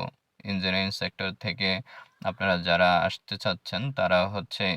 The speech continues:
ইঞ্জিনিয়ারিং সাবজেক্টগুলোই চুজ করবেন। এতে করে হচ্ছে আপনাদের ক্যারিয়ারে আশা করি বেনিফিট নিয়ে আসবে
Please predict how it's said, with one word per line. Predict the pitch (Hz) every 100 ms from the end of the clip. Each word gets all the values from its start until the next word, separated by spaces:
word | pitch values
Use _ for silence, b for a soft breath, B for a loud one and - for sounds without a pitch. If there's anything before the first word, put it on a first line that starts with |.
| 98
ইঞ্জিনিয়ারিং | 92 95 95
সাবজেক্টগুলোই | 92 95 85 92 98 98
চুজ | - 104 -
করবেন। | - 101 104 123
এতে | 110 90 90
করে | 92 92 98
হচ্ছে | 92 - - 85 - B B B B B
আপনাদের | 92 - 98 87 90 85 87
ক্যারিয়ারে | - 101 95 95 92 90
আশা | 82 92 98
করি | 90 - 98 92 90 - _ _ _ _
বেনিফিট | - 98 107 104 98 98
নিয়ে | 98 101
আসবে | 95 87 - -